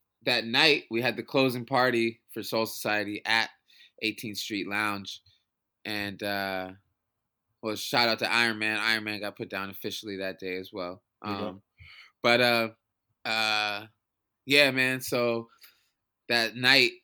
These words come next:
Speaker 1: was at the club, and then I just remember seeing Iron Man.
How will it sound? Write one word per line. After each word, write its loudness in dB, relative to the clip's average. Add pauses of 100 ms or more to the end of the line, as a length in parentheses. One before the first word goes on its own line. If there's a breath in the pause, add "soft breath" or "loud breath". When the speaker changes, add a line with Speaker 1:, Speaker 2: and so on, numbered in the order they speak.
Speaker 1:
was -4
at -2
the -8
club, 6 (120)
and 0
then 0
I 4
just -4
remember -2
seeing 0
Iron 2
Man. -2